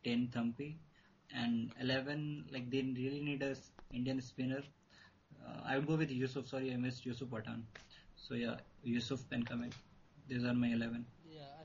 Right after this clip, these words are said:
Speaker 2: think I, I'll probably go in with Alex Hales and Shikhar Dhawan as well, because as you rightly pointed out, even though I feel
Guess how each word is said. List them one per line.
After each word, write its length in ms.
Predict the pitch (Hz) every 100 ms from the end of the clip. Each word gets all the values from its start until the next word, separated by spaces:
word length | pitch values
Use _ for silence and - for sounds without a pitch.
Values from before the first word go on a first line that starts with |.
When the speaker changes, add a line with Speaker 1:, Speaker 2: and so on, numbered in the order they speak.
| -
Speaker 2:
think 140 | 202
I, 240 | 175 165 180
I'll 100 | 175
probably 220 | 180 165
go 180 | 151 147
in 160 | 143 139
with 100 | 139 - - 151
Alex 280 | 147 143 -
Hales 260 | 147 131 - 143
and 80 | 139 139 -
Shikhar 240 | 131 139
Dhawan 240 | 131 131 131
as 80 | 120
well, 120 | 143 156
because 200 | 139 135 156
as 80 | 139
you 80 | 143
rightly 260 | 139 139 139
pointed 240 | 135 127 123
out, 140 | 120 - - - -
even 280 | 156 170
though 120 | 160 147
I 80 | 139
feel 120 | 156